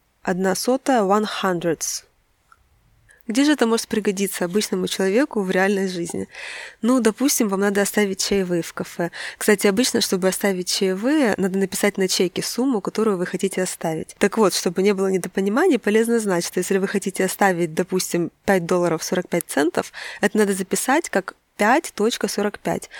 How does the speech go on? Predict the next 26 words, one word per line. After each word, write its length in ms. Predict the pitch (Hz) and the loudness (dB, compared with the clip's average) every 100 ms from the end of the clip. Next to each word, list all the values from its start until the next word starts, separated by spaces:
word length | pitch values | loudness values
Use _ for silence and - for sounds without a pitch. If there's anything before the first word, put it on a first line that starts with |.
| - - | -16 -2
а 80 | 185 | 2
не 140 | 190 | 2
пять 260 | 185 208 190 | 4 2 2
запятая 400 | 190 190 - 175 | 0 -2 -2 -2
сорок 340 | - 170 160 | -2 -6 -8
пять, 300 | - 170 - - - - | -10 -12 -12 -14 -16 -10
потому 260 | - 202 196 | -4 0 0
что 160 | - 190 | 2 2
пять 320 | 185 185 - | 2 2 -4
запятая 440 | - - - 294 | -10 -6 0 2
сорок 320 | 392 262 202 - | 4 2 0 0
пять 240 | 175 165 | 0 0
будет 300 | 175 185 - | -2 -4 0
выглядеть, 340 | 262 294 220 | 2 2 0
будто 260 | 208 - 208 | -2 -4 0
вы 140 | 214 | 0
хотели 400 | - 220 233 240 | 0 0 2 2
оставить 460 | 208 - 233 233 - | 2 2 2 2 2
пять 220 | 220 240 _ | 2 2 _
тысяч 280 | 247 254 220 | -2 0 -2
четыреста 540 | - - 185 180 185 | -4 0 2 2 0
пятьдесят, 520 | - 185 - 185 160 - _ - | -2 -2 0 0 -2 -6 _ -2
но 140 | 202 | 0
забыли 300 | 190 175 220 | 2 2 2
дописать 540 | 240 - 175 - 180 - | 0 -2 -4 -2 -2 -2
ноль. 260 | 170 160 | -4 -6